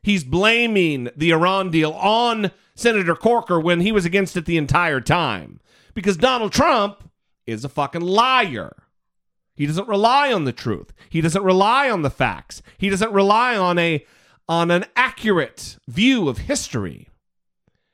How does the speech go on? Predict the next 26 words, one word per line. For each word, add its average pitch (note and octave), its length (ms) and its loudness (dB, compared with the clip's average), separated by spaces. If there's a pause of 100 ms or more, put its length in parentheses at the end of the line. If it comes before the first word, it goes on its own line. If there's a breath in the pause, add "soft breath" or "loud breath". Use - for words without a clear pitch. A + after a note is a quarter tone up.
(140)
He's B2 180 -6
a A#2+ 60 -2
moron, D#3 680 2 (880)
according G#3+ 360 2
to F3 100 0
his E3+ 120 2
own A#3 280 2
Secretary C3 500 -4
of A#2+ 60 -6
State. - 640 -4 (1300)
We'll G#2+ 140 -6
get, G#2+ 240 -10
we'll A2 180 -10
cover A#2 240 -4
all A#3+ 280 2
that F3+ 520 -6 (100)
and B2 140 -4
more B2+ 280 0
on C3+ 100 -2
the B2+ 80 -2
next C3 220 -4
show. C#3 500 0 (460 soft breath)
If B2 120 -10
you D3 120 2
have G#3+ 460 0
questions C4 800 -4